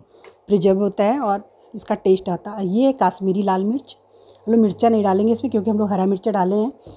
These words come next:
इसलिए मिर्ची की कोई ज़रूरत नहीं। काश्मीरी मिर्च से color बहुत अच्छा आएगा, इसलिए color के लिए डालेंगे।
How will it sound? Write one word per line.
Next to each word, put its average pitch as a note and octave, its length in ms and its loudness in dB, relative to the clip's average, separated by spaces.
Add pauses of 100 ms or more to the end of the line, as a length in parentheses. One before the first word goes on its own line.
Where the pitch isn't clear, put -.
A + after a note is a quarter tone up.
(240)
इसलिए A3 200 2
मिर्ची G#3+ 340 2
की A3 300 -10
कोई G3+ 180 -2
ज़रूरत G#3 280 0
नहीं। C4 140 0
काश्मीरी G#3 440 2
मिर्च G#3+ 180 2
से D4+ 140 -4
color G#3+ 340 2
बहुत F3+ 200 -4
अच्छा - 240 -8
आएगा, F#3+ 240 -2 (380)
इसलिए D4+ 200 0
color G3 340 2
के F#3+ 120 -6
लिए F3 140 -2
डालेंगे। F3 380 -6